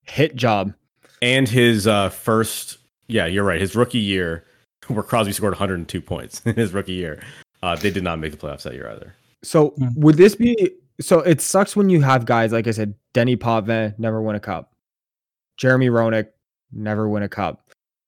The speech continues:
Speaker 1: Eric Lindros, never win. Like, all these great players that we can remember that never won. Would it be the greatest travesty if it goes down that he never wins a cup?
Speaker 3: I don't give a fuck.
Speaker 1: I,
Speaker 2: Um,
Speaker 1: like,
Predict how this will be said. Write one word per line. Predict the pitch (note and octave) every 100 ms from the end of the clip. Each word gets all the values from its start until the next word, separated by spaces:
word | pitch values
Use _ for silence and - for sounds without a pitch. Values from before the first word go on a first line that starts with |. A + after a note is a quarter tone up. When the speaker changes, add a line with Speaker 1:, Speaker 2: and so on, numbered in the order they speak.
| _ _
Speaker 1:
Eric | A#2+ C3
Lindros, | B2+ A#2+ A#2 A2+ A2 G#2+ -
never | A#2+ A2+ A2
win. | G#2+ G#2 G#2 G#2 -
Like, | C#3 -
all | C#3
these | F#3 G#3+
great | C#3+ B2+ A2 C3 C#3+
players | - A2+ A2+ B2
that | A#2 A2 - -
we | B2+ A#2+ A2+
can | C3
remember | A#2 A2+ G#2 A2+
that | B2+ G#2
never | G#2 G#2+ A2
won. | G#2 F#2+ F#2+ A2 D#3 - _ _ _ _ _ _ _ _ _ _
Would | B2 C#3+
it | F3
be | G3+
the | G3+
greatest | C#3 B2+ B2+ C3+
travesty | - A2 A#2 - B2
if | A2+
it |
goes | A2 A2+ G#2+
down | G#2+ G#2+
that | G#2+
he | F#2+
never | A#2 G#2+ G2+ G#2+
wins | G2 G2+ B2 - _ _
a | -
cup? | G#2 A2 - _ _ _ _
Speaker 3:
I | D3+
don't | C3+
give | G#2+ F#2
a | - F#2
fuck. | - - - - - - - - - - - - - - _ _ _ _ _ _ _
Speaker 1:
I, | D3 G3
Speaker 2:
Um, | G3
Speaker 1:
like, | F3